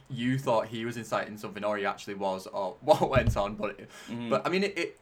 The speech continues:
Speaker 1: it made the night really exciting, and, and they were all, I feel like they were cool after it as well.
Speaker 2: Well, that's the weird part, is whenever something fucked up happens in a room,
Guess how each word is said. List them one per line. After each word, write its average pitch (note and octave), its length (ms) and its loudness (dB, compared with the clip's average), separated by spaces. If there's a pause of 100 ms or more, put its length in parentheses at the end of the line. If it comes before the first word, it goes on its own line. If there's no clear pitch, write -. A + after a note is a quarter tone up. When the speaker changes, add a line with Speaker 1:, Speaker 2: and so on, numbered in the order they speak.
Speaker 1:
it G#3+ 160 -2
made G3 220 2
the C3 60 -2
night B2 280 2
really B2 280 0
exciting, G2+ 680 -4
and, C3+ 360 0
and E3 100 0
they F#3+ 60 4
were G3+ 140 8
all, G3+ 240 6
I C#3+ 80 -2
feel F#3+ 140 -4
like C#3+ 100 2
they G#2+ 60 -8
were G2+ 80 -4
cool A2+ 280 -4
after B2+ 260 -4
it B2 80 -8
as A#2 80 -12
well. A#2+ 320 -4
Speaker 2:
Well, E3 120 -6
that's G#3 240 4
the B3 80 -2
weird F#3 320 -2
part, C3+ 340 2
is A#2 160 -4
whenever D#3 320 2
something D3 380 -4
fucked B2 280 -2
up A#2+ 140 -2
happens A#2 380 -2
in A2 80 -4
a G2+ 80 -4
room, G#2 320 -4